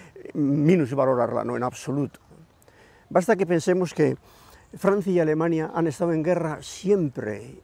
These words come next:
y concretamente, eh, los, el último, el siglo anterior, en mil ochocientos setenta, la guerra franco-prusiana, enseguida en mil novecientos catorce la guerra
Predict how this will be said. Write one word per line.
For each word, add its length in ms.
y 100
concretamente, 840
eh, 480
los, 360
el 220
último, 1200
el 180
siglo 240
anterior, 480
en 80
mil 120
ochocientos 440
setenta, 360
la 160
guerra 220
franco-prusiana, 840
enseguida 580
en 80
mil 380
novecientos 440
catorce 360
la 160
guerra 360